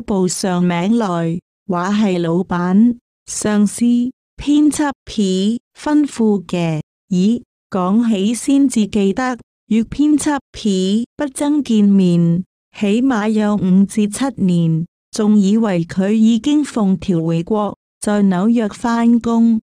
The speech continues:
多甜，既然係編輯皮推介，唔見唔好意思，於是與呢位記者 C 見面，問記者 C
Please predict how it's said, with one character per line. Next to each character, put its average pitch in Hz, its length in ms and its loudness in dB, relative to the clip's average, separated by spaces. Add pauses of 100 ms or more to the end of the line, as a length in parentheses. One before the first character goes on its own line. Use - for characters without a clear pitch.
多 262 280 -2 (160)
甜， 190 460 2 (260)
既 262 400 0
然 175 120 0
係 190 240 0
編 285 340 2
輯 285 220 -2 (120)
皮 196 640 -2
推 330 280 -2
介， 185 580 -2 (320)
唔 170 160 2
見 214 260 2
唔 170 220 2
好 180 240 0
意 226 260 2
思， 220 180 -2 (500)
於 233 200 2
是 - 180 -2
與 190 240 2
呢 240 260 2
位 202 360 -2
記 202 260 -2
者 180 160 -4 (460)
C 254 760 0 (180)
見 233 240 2
面， 180 600 2 (260)
問 214 340 2
記 220 220 0
者 202 160 -4 (480)
C 254 760 0